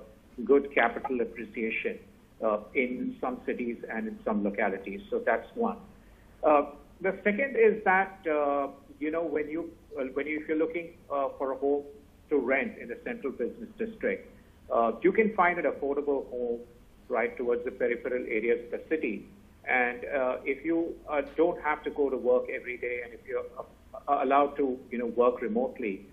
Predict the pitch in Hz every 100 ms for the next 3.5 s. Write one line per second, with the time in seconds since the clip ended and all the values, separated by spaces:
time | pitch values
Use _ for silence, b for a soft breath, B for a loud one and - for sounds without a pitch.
0 | - - - 120 117 - 190 185 180 170
1 | 151 170 196 180 143 117 - - 139 143
2 | 139 135 147 - 127 123 139 127 113 113
3 | 117 120 123 110